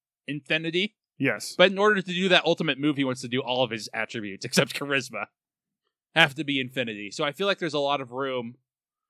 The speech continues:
Speaker 2: Yeah, unless
Speaker 1: there
Speaker 2: it
Speaker 1: for
Speaker 2: turns out
Speaker 1: growth.
Speaker 2: that everything is infinity once he
Speaker 1: Yeah.
Speaker 2: hit infinity heroism.
Speaker 1: Yeah, well, yes. That's certainly a possibility. Don't, although I feel like you would spend the page on that, doing,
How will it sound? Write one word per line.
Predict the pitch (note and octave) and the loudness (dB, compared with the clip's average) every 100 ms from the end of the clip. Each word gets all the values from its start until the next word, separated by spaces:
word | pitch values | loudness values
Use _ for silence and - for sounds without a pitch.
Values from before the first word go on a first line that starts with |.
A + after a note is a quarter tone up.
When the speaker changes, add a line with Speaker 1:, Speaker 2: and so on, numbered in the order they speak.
| _ | _
Speaker 2:
Yeah, | D3+ D3+ C#3 | 4 6 8
unless | D#3 D#3 D#3 | 10 10 10
Speaker 1:
there | D#3+ | 8
Speaker 2:
it | |
Speaker 1:
for | - | 8
Speaker 2:
turns | E3 D3+ | 8 10
out | D3 C#3+ | 8 8
Speaker 1:
growth. | C#3 B2+ | 4 4
Speaker 2:
that | C3+ | 4
everything | C3 B2+ A#2 A2 | 4 4 2 0
is | G#2+ | 2
infinity | A2+ A2 A#2 G#2+ G#2 | 0 2 0 0 -2
once | G#2+ A2 A2 | 0 0 0
he | A#2+ A2 C3+ | 0 0 4
Speaker 1:
Yeah. | D#3 | 4
Speaker 2:
hit | A2+ B2 | 6 6
infinity | A#2 - A#2+ A2+ G#2+ | 6 6 6 6 2
heroism. | B2 A#2+ G#2+ G2+ G2+ G2+ - _ - | 2 2 2 0 0 -2 -2 _ 2
Speaker 1:
Yeah, | G3 E3+ | 6 6
well, | G#3 | 6
yes. | F3+ G#2 - - _ _ - | 6 4 0 -12 _ _ 0
That's | E3 - | 0 2
certainly | F3 D#3+ D3 | 0 2 2
a | C#3+ | 6
possibility. | C#3 B2+ C3 A#2 G#2+ A#2 | 6 6 0 -2 -2 0
Don't, | D3 - | 0 4
although | D#3+ D#3 | 4 8
I | D3+ | 6
feel | C#3 E3 | 6 2
like | D3 B2+ | 2 0
you | C#3+ | -2
would | C#3 B2 | -2 -4
spend | - - C3 | -4 0 0
the | A#2+ | 0
page | - A#2 G#2 | 0 0 -2
on | F#2 | -10
that, | F#2 - | -12 -8
doing, | C3 G2 | -6 -6